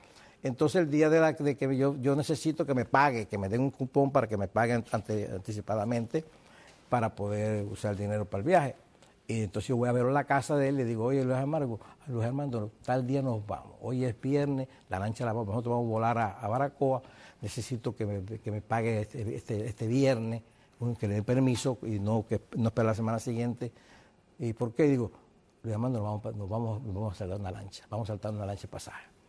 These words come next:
Y a tu hijo, como tú dices, que lo tienen aquí, que te lo van a matar, si quiere, mándalo,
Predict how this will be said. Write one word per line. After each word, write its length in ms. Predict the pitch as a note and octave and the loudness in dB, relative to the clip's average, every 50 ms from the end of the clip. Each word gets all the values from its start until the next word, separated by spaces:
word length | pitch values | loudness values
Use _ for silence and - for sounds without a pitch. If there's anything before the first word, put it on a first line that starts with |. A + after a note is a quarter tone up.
| - - - - - - - - | -20 -20 -20 -20 -20 -20 -8 -2
Y 100 | A2+ A2 | 0 0
a 60 | G#2 | 0
tu 180 | - - A2 | 2 2 4
hijo, 280 | D3+ F3+ C#3 C3 A#2+ G2+ - - _ - - | 4 4 4 2 -2 -4 -6 -14 _ -14 -8
como 180 | G#2 G#2+ G#2 | -6 -6 -4
tú 140 | F#2+ - B2+ | -2 -2 0
dices, 320 | C#3 D3 C3+ - - A2+ - | 0 0 -2 -4 -8 -10 -8
que 300 | - F#2 F#2+ F#2 G2 - | -6 -6 -6 -6 -8 -8
lo 160 | - A#2 G2+ F#2 | -8 -8 -6 -4
tienen 320 | - B2 B2+ C3 C3 B2+ | -2 0 0 2 2 0
aquí, 240 | B2 A2+ - D3 B2 | 0 0 -2 -2 -2
que 100 | - G#2+ | -2 -2
te 120 | F#2+ G2+ | 0 0
lo 80 | F#2+ F#2+ | 2 2
van 100 | A#2+ D#3 | 2 2
a 60 | E3 | 4
matar, 420 | F3 E3+ D3+ B2 A2+ G#2 G#2+ A2 - - - - - - - _ | 2 2 2 2 2 0 0 -2 -8 -16 -20 -20 -20 -20 -20 _
si 240 | - - - A#2 G2+ | -16 -10 -8 -8 -8
quiere, 480 | - - B2 B2 B2 B2+ B2+ B2 A#2+ - _ - | -6 -2 0 2 2 2 2 0 -4 -8 _ -6
mándalo, 360 | A2+ G#2+ G#2 G#2 G#2+ G2+ F#2+ | -4 -2 -2 0 -2 -2 -4